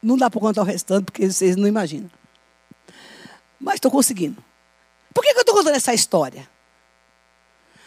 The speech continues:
Eu poderia ir como você e eu, num momento como esse, "Meu Deus, onde já se viu um negócio desse?" Andar com a minha cabeça e a gente começar a murmurar, murmurar. Porque é isso que o diabo espera de mim, de você, no momento que as coisas estão dando ao contrário,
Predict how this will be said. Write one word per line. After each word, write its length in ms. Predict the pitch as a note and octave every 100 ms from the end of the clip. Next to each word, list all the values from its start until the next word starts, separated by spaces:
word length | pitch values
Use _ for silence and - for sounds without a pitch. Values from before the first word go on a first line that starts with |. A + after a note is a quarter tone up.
| - - - _ F#4+
Eu 80 |
poderia 680 | G#4 A#4+ A4 A4 A4+ F#4+ C#4+ - _
ir 160 | E4+ D#4+
como 240 | G4+ G4
você 280 | E4 E4 - F#4+
e 100 | F4+
eu, 200 | G#4 G4
num 100 | F4
momento 300 | F4 F4+ -
como 260 | D#4+ D4 D#4+
esse, 340 | F4+ D#4 C4+ - _ _ _ _ -
"Meu 220 | G#4+ A#4
Deus, 600 | D#4 G#4 A4+ A4 B4 -
onde 120 | - G4
já 120 | F#4+
se 160 | G#4
viu 140 | G#4+ G#4
um 40 |
negócio 320 | F#4 F#4 F4+
desse?" 600 | C#4 G4 G#4+ - - - - -
Andar 300 | A4 G4 F#4+
com 60 | G4+
a 20 |
minha 120 | F#4
cabeça 680 | - A3 F#4 G#4+ A4+ - E4+ - -
e 100 | D#4+
a 100 | G4
gente 220 | D#4+ F#4
começar 400 | G4+ F#4 D#4+ F#4+ A4
a 40 |
murmurar, 600 | F#4 F#4 E4 F#4 G#4+ G#4+
murmurar. 640 | F#4+ F#4 E4+ F#4 A4 G#4+ A4 _ _ _ _ _ _ _ -
Porque 200 | F#4 G#4+
é 180 | G4+ G#4+
isso 120 | -
que 60 | G#4+
o 60 |
diabo 260 | E4 F#4+ F#4+
espera 360 | D#4 F#4 F#4+
de 140 | F4 F#4
mim, 200 | G#4 G4+
de 80 | F4
você, 400 | E4+ - G4+ G4+
no 80 |
momento 400 | F#4 F#4 G4 G#4
que 60 | -
as 120 | D#4
coisas 200 | - G#4+
estão 140 | G4+ F#4
dando 160 | F#4+
ao 60 | F4
contrário, 640 | E4+ D#4 - F#4+ G4+ G4